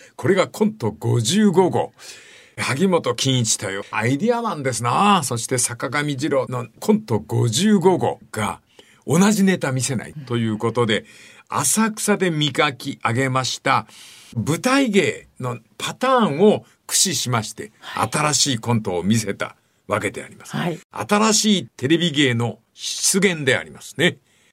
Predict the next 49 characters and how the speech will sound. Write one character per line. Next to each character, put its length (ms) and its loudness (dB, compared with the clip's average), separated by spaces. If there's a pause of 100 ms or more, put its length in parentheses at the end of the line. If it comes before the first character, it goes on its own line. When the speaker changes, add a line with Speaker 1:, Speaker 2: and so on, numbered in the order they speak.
Speaker 1:
コ 140 6
ン 80 0
ト 100 4
五 180 4
十 220 0
五 160 2
号、 220 4
レ 140 6
ギ 100 2
ュ 60 4
ラ 120 -2
ー 40 -8
十 380 2
二 140 4
本 280 0
抱 360 -4
え 40 2
る 100 -8
と 180 -16
い 100 -14
う。 200 -18 (240)
さ 340 0
あ、 40 2
い 120 -2
か 160 -6
り 80 -4
や 120 0
長 220 -4
介、 260 -6
一 300 -4
番 220 -2
の 100 -4
脅 280 -2
威 60 -2
は 140 -2
と 120 -10
言 160 0
い 40 -2
ま 140 -2
す 100 -8
と、 220 2 (280)
コ 140 4
ン 100 2
ト 140 2
五 260 0
十 280 2
五 160 6
号 200 2
が 220 -2